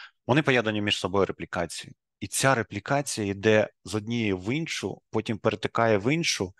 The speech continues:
Є, е, реплікація, яка зроблена з базами, з іншим, е, чарактером, сетом всередині, і, ну, тобто в-, задача взагалі перестає бути тривіальною. А коли ти, е,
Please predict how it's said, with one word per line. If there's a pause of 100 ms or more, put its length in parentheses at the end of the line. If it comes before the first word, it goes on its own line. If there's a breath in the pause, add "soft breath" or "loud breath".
(360 loud breath)
Є, (100)
е, (240)
реплікація,
яка
зроблена
з
базами,
з
іншим, (880 loud breath)
е,
чарактером,
сетом
всередині, (100)
і,
ну,
тобто
в-,
задача
взагалі
перестає
бути
тривіальною.
А
коли
ти, (380)
е,